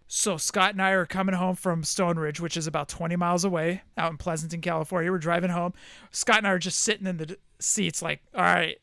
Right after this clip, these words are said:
Dad can, or Mom, can you floor it a little bit? Can you push this thing up to eighty-eight miles an hour? Just take us home," you know? <laughs> We get home, we set it up,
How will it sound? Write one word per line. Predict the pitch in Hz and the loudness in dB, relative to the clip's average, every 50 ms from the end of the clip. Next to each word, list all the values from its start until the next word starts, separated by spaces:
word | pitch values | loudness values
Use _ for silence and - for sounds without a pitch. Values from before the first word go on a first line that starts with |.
| _ 208 165 | _ -14 -4
Dad | - 180 180 175 170 165 | 0 2 2 2 2 0
can, | - - 190 - | 0 -6 -6 -6
or | - 196 160 151 | -4 -6 -6 -4
Mom, | 147 160 175 170 170 175 165 | -2 0 0 2 0 0 -2
can | - 190 175 160 | -2 -6 -6 -6
you | 160 | -6
floor | - - - 196 214 226 226 | -8 -6 -2 0 2 4 4
it | 226 | 4
a | 233 | 2
little | 233 233 233 226 | 2 2 2 4
bit? | 208 233 233 226 226 208 - | 4 4 4 4 2 0 -4
Can | 196 180 | -6 -4
you | 175 170 156 | -4 -4 -6
push | - - 226 208 - | -2 -2 -2 -2 0
this | - 202 - | -2 -4 -2
thing | - 220 196 | 0 0 2
up | 196 190 190 | 2 2 0
to | - 202 180 170 160 151 - - - - - - - | 0 -2 -2 0 -2 -4 -6 -10 -20 -20 -20 -4 -2
eighty-eight | 180 185 196 202 196 190 | 0 2 2 4 2 2
miles | 190 175 180 190 190 180 | 2 2 0 0 0 0
an | 180 165 | -2 -2
hour? | 165 180 185 185 185 180 | 0 0 0 0 0 0
Just | 170 160 - - | -2 -4 -4 -4
take | 190 175 185 | -2 0 0
us | 180 | 0
home," | 185 185 180 190 190 190 | 2 2 2 2 2 2
you | 196 202 | 2 4
know? | 196 196 190 190 | 6 6 4 4
<laughs> | - - 285 233 - - - - 160 - - - 156 - - - - - - | 2 2 2 2 2 2 -6 -12 -14 -12 -12 -14 -14 -14 -16 -20 -20 -10 -4
We | 190 190 | -4 -2
get | 156 202 226 233 | 4 4 4 6
home, | 208 208 226 226 226 208 | 6 6 6 6 6 2
we | 190 | 2
set | 165 - - - 247 240 233 | 0 0 0 2 2 2 2
it | 214 196 202 | 2 0 2
up, | 202 214 - | 0 0 -2